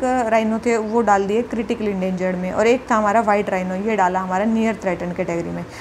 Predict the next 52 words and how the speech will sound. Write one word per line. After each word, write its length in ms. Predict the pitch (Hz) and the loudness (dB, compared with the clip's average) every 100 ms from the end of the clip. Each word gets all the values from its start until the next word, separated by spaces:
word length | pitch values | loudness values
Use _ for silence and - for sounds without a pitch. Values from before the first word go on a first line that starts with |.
| - - | -12 0
ठीक 80 | 254 | 2
है। 60 | |
तो 80 | 277 | 4
ये 80 | 294 | 2
पांच 340 | 294 247 262 | 2 0 0
rhino 240 | 240 226 220 | 0 0 -2
के 100 | 220 | 0
बारे 200 | 208 202 | 0 0
में 240 | 202 202 | -2 -4
mainly 200 | 202 202 | -4 -4
इस 100 | 214 | -4
report 240 | 208 202 | -2 -2
में 120 | 190 190 | -2 -4
बनाया 220 | 185 180 | -2 -2
गया 120 | 196 | -2
था, 100 | 220 | -2
State 240 | 247 240 | 0 0
of 160 | 226 208 | 0 0
Rhino 240 | 208 190 | 0 0
Report 300 | 185 180 214 | 0 -2 -2
twenty 340 | 220 208 185 190 | -2 -2 -2 -4
twenty-three, 480 | 180 175 208 196 170 | -4 -2 -2 -2 -4
ठीक 380 | - - - | -6 -14 -2
है। 100 | 247 | 0
किसने 240 | 247 254 247 | 0 2 2
निकाली 340 | 247 233 208 | 4 4 2
वो? 180 | 180 180 - | 0 -2 0
एक 120 | 247 | 2
rhino 300 | 277 277 294 | 4 4 4
bond 240 | 240 262 | 4 2
issue 180 | 240 262 | 2 -2
किए 160 | 226 214 | -2 0
जाते 260 | 185 180 | 0 -2
हैं 60 | 226 | -2
उनके 120 | 226 | -2
protection 440 | 214 196 190 202 | -4 -2 -2 -4
के 120 | 190 180 | -2 -2
लिए, 200 | 175 180 | 0 2
rhino 260 | 208 208 | 2 0
bond, 200 | 185 185 | 0 0
वो 80 | 202 | 0
कहाँ 200 | 226 240 | 2 2
issue, 140 | 233 | 2
किस 240 | 214 262 262 | -2 -6 -2
country 280 | 247 233 220 | 0 0 0
में 100 | 208 | -2
issue 140 | 208 | -4
किए 140 | 190 | -4
जाते 240 | 180 170 196 | -2 -2 -2
हैं 20 | |
राइनो 280 | 196 202 196 | -2 -2 -4
बॉन्ड? 260 | 175 170 | -4 -6